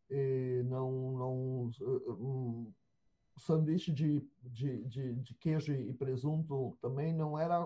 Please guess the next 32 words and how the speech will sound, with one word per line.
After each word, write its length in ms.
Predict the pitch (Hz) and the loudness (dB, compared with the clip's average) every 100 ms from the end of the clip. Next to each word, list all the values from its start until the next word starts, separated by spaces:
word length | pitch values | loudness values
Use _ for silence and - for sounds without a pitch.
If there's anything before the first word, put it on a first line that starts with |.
| - | 2
não 180 | 185 196 | 2 2
era 140 | 240 | 2
nosso 320 | 233 208 - | 0 0 -2
costume. 720 | - 170 - 160 151 123 127 120 _ _ _ _ _ - | -10 -10 0 2 4 4 0 -2 _ _ _ _ _ -10
Eh, 260 | 143 147 156 | -6 -4 0
também 260 | 202 196 233 | 4 4 4
aqui 180 | 240 240 | 0 0
em 40 | |
Israel, 400 | 233 226 202 220 | 0 4 4 4
tu 160 | 220 247 | 2 0
mesmo 400 | 220 220 226 233 | 2 2 2 0
vê 260 | 170 214 214 | 4 4 4
que 220 | - 202 | 2 2
não 220 | 190 196 | 4 4
é 60 | 208 | 0
costume 460 | 220 - 170 156 | -4 -2 2 2
do 120 | 135 147 | 4 2
israelense, 640 | - 160 147 160 165 190 | 2 4 4 4 4 4
mesmo 240 | 175 202 | 4 4
aquele 240 | 220 220 196 | 2 2 4
que 100 | 190 | 4
não 200 | 175 165 | 4 4
é 80 | 190 | 6
religioso, 640 | 180 151 147 165 151 143 | 6 4 4 2 2 0
né? 260 | 131 156 226 _ _ _ _ _ _ - | 2 2 0 _ _ _ _ _ _ -2
Não 200 | 156 175 | 4 6
é 60 | 233 | 4
costume 460 | 233 202 180 160 135 | 0 0 4 4 6
do 120 | 143 | 2
israelense 680 | 131 147 131 131 135 - 143 | 2 2 2 2 -2 0 2
misturar, 840 | 139 139 - 147 135 139 131 123 | 4 2 2 4 6 8 8 6
assim, 720 | 123 - 143 139 135 123 117 | 4 0 2 2 4 2 0